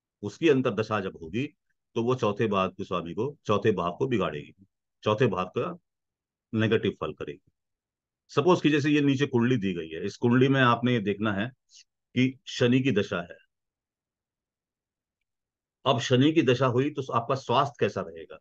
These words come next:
सोचने वाली बात ये है, क्योंकि आपका लगन का स्वामी सूर्य है और शनि और सूर्य में मित्रता नहीं है, इसलिए शनि की दशा में आपके स्वास्थ्य में परेशानी हो सकती है,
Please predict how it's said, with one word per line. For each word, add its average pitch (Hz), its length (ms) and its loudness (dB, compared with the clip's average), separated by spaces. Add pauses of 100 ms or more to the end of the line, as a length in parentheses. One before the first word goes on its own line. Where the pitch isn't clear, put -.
(440)
सोचने 123 320 -2
वाली 113 240 -2
बात 90 220 -6 (100)
ये 76 120 -18
है, 78 60 -16 (520)
क्योंकि 160 640 -2 (600)
आपका 139 600 0 (140)
लगन 117 360 0
का 160 100 0
स्वामी 127 340 -2
सूर्य 104 460 -6
है - 240 -8
और 113 120 0
शनि 123 360 2
और 135 80 2
सूर्य 117 320 0
में 127 140 2
मित्रता 107 440 -2
नहीं 92 360 -2
है, 95 140 -8 (580)
इसलिए 127 540 0 (640)
शनि 127 320 2
की 160 100 0
दशा 98 340 -2
में 104 200 -6
आपके 101 320 0
स्वास्थ्य 95 400 -2
में 120 100 -6
परेशानी 92 480 -4 (500)
हो 110 100 4
सकती - 340 -8
है, - 100 -18